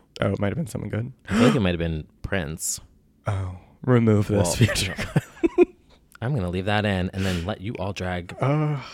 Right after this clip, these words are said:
Speaker 2: two thousand four Super Bowl performer.
Speaker 1: Wait, that wasn't the Justin one, was it?
Speaker 2: No. That was last year or two years ago. Who cares? Like,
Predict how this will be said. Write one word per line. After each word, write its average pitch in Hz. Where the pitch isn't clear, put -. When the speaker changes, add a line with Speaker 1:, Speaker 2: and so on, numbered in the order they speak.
Speaker 2:
two 131
thousand 147
four 87
Super 117
Bowl 78
performer. 113
Speaker 1:
Wait, 113
that 120
wasn't 156
the 98
Justin 104
one, 90
was 101
it? 170
Speaker 2:
No. 90
That 107
was 117
last 101
year 87
or 98
two -
years 101
ago. 82
Who 117
cares? -
Like, 95